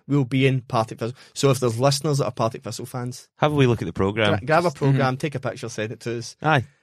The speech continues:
Speaker 2: tag
Speaker 1: Uh,
Speaker 2: us.
Speaker 1: but we're really excited 'cause I think he's a fucking excellent footballer.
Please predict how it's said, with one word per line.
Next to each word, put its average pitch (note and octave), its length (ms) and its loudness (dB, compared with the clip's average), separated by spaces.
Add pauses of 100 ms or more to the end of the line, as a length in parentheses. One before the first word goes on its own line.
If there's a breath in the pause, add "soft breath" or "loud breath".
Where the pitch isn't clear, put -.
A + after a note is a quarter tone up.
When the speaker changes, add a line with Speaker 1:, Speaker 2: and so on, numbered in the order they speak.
(160)
Speaker 2:
tag C#3+ 220 2
Speaker 1:
Uh, - 40 2
Speaker 2:
us. - 120 -10 (160)
Speaker 1:
but C#3 160 6
we're D#3+ 80 4
really F3+ 220 4
excited D3 280 2
'cause D3 120 2
I C#3 100 6
think C#3+ 200 -2
he's C3+ 120 -2
a A#2+ 60 -4
fucking A#2 300 -4
excellent A#2+ 480 -4
footballer. C3+ 400 0